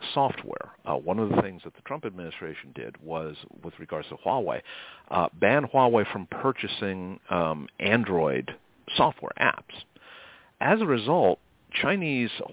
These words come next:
Huawei cell phones are pretty much useless, uh, the newer ones, because they can't access the Android store. And Chinese apps, one, are typically in Chinese,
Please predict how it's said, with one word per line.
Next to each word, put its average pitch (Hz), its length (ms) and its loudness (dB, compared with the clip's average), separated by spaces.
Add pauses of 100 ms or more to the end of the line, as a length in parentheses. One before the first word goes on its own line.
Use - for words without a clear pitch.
Huawei 156 400 4
cell 170 240 2
phones 76 320 0 (840)
are 107 160 8
pretty - 320 2
much 78 200 0
useless, - 640 -4 (560)
uh, 80 420 0
the - 80 -4
newer 175 360 4
ones, 50 240 -10 (520)
because 123 300 6
they 120 80 4
can't 170 320 -6
access 127 460 0 (160)
the 95 160 -2
Android 107 320 0 (160)
store. - 480 -4 (640)
And 117 420 6
Chinese 120 480 2 (100)
apps, - 360 -6 (200)
one, 92 200 -2
are 85 160 0 (180)
typically - 340 -2
in 78 100 -8
Chinese, - 480 -6